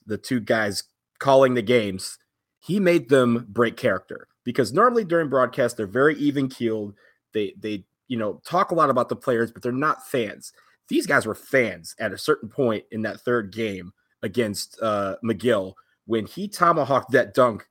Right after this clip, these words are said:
it, through the soul of, of an entire universe. It was like you, you could, you could hear Jay Bilas just jump out. He shrieked. Like, he was like, "Oh!" Like,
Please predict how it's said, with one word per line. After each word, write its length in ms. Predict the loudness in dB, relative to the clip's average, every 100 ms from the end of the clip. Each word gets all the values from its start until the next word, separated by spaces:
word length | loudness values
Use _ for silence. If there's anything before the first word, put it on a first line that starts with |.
| _ _ _ -6
it, 320 | -6 -6 _
through 220 | -6 -4
the 80 | -4
soul 500 | 4 6 6 2 2
of, 300 | 0 0 -8 -8
of 200 | -6 -4
an 40 |
entire 360 | -6 0 2 2
universe. 680 | 2 0 0 -2 -4 -12 -16 _ _ _ -6
It 160 | -6
was 240 | 0 -2 0
like 320 | 2 2 0 -12
you, 140 | -12 -10
you 100 | -6
could, 220 | -6 -8 -12
you 100 | -14
could 180 | -12 -16
hear 640 | -12 -8 -2 0 0 -2 _ -8
Jay 200 | -2 -2
Bilas 440 | 0 -2 -2 -4
just 260 | -4 -6 -6 -16
jump 320 | -6 -4 -2 -2
out. 180 | -2 -6
He 220 | -8 -6
shrieked. 540 | -4 -4 -4 -6 -16 _ _ -12
Like, 160 | -10
he 80 | -8
was 180 | -8 -2
like, 140 | -2 2
"Oh!" 240 | 4 4 0 -20 -2
Like, 240 | 0 0